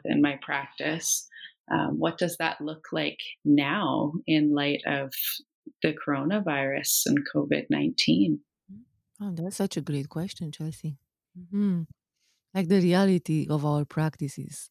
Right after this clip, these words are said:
Speaker 2: is changing.
Speaker 1: Mm-hmm.
Speaker 2: Talking about reality, but now in our own kind of field of activity, right? Like,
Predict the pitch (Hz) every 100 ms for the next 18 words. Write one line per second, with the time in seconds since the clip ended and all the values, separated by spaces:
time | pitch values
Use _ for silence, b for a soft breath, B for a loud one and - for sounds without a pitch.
0 | _ 180 175 - 160 147 208 165 160 165
1 | 156 160 143 147 143 143 147 151 156 160
2 | - 151 156 147 156 156 151 147 147 139
3 | 143 143 143 143 - _ _ _ _ _
4 | _ - 156 147 143 - 147 147 139 143
5 | 139 - 156 156 151 143 139 151 196 175